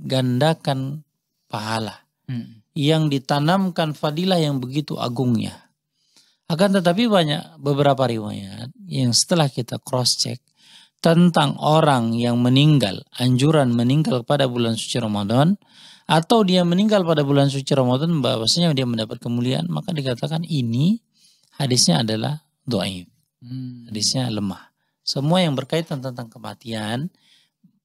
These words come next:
Speaker 1: digambarkan fadilahnya pada hari Ramadan, di siang Ramadan atau di malam Ramadan, maka hadisnya semuanya lemah.
Speaker 2: Hmm.
Speaker 1: Akan tetapi ada satu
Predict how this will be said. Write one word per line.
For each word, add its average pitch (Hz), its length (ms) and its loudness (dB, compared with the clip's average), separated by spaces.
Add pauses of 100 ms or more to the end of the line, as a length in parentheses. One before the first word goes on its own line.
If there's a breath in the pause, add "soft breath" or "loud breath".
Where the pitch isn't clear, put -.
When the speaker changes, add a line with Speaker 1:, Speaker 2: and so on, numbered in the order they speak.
(300)
Speaker 1:
digambarkan 127 1400 -2
fadilahnya 123 580 -2
pada 110 320 -6
hari 110 260 -8 (440)
Ramadan, 117 880 -4
di 120 160 -6
siang 139 240 0
Ramadan 117 480 -2
atau 143 220 -4
di 113 100 -4
malam 139 260 0
Ramadan, 120 460 -2 (440 soft breath)
maka 165 600 -2 (100)
hadisnya 131 500 -2
semuanya 117 600 -2
lemah. 95 480 -6 (240)
Speaker 2:
Hmm. 120 240 -12 (300 loud breath)
Speaker 1:
Akan 160 260 2
tetapi 190 800 0
ada 190 220 0
satu 156 580 0